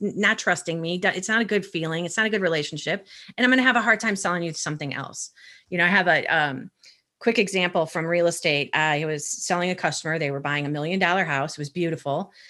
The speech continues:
Um, but the one that they really had their heart set on, I didn't wanna sell 'em. And, uh, I said, I finally came out and I said, "I, I can't sell you this house." And they said, "Well, why not?"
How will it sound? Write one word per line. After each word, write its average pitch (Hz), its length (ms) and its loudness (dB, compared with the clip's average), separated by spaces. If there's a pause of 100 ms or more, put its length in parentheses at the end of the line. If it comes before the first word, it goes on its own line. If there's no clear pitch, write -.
(220)
Um, 151 300 -2
but 160 220 -4
the 156 80 -2
one 165 280 0
that 196 140 0
they 180 140 0
really 180 220 0
had 180 160 2
their 170 100 2
heart 269 220 4
set 156 220 2
on, 151 300 2
I 151 120 -4
didn't 151 200 -2
wanna 165 160 -2
sell 277 260 -4
'em. - 120 -12 (680)
And, 160 500 2 (320)
uh, 156 440 0
I 156 140 -2
said, 151 340 -2
I 147 220 -4
finally 170 280 -2 (100)
came 175 220 -2
out 170 260 2
and 151 140 -2
I 143 80 -2
said, 147 420 -4
"I, 143 240 -4 (180)
I - 40 -18
can't 185 180 -8
sell 190 120 -2
you 151 80 -2
this 117 120 -8
house." - 440 -8 (460)
And 170 140 -2
they 160 100 0
said, 151 260 -2
"Well, 147 120 -2
why 156 180 0
not?" 247 260 0